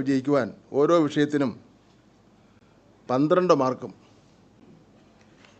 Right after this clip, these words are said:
എൺപത് മാർക്കിൻ്റെ എഴുത്തു പരീക്ഷ വിജയിക്കുവാൻ ഓരോ വിഷയത്തിനും ഇരുപത്തിനാല് മാർക്കും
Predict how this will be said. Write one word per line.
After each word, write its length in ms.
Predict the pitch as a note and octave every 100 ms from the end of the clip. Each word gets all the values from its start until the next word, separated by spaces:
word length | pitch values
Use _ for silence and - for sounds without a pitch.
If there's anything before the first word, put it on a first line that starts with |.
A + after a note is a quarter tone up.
| _ _ - - - B2
എൺപത് 240 | D3 F3+ F#3+
മാർക്കിൻ്റെ 360 | F3 D#3+ F3 E3
എഴുത്തു 180 | D3 D3+
പരീക്ഷ 260 | D#3+ D#3+ D3+ D3+
വിജയിക്കുവാൻ 500 | C#3 C3+ C3 C#3+ G#2 - - - - - - - - - - - _ - - - - - B2+
ഓരോ 140 | E3+ F#3
വിഷയത്തിനും 420 | D#3 E3 D#3+ D#3
ഇരുപത്തിനാല് 360 | C#3+ D#3 D#3 D3+
മാർക്കും 260 | C#3 C3 C3+